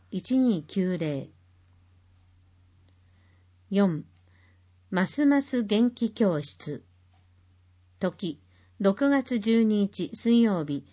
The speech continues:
午前十時から十一時三十分。ところ、近況コミュニティセンタ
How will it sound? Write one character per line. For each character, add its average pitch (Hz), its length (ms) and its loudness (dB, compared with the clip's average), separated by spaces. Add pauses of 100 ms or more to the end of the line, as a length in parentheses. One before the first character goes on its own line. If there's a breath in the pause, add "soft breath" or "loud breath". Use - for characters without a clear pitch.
(200 soft breath)
午 247 160 2
前 214 240 2
十 247 240 2
時 180 140 -8
か 147 120 -4
ら 139 240 -4
十 196 240 2
一 247 240 -4
時 170 140 -4
三 190 240 0
十 180 100 -8
分。 - 460 -8 (920)
と 196 140 0
こ 285 120 -4
ろ、 156 180 -4 (500)
近 254 360 2
況 196 360 -2 (100)
コ 220 140 0
ミ 254 100 4
ュ - 20 6
ニ 269 140 4
テ 247 140 -6
ィ - 20 0
セ 226 220 -2
ン 170 80 -2
タ 131 400 -6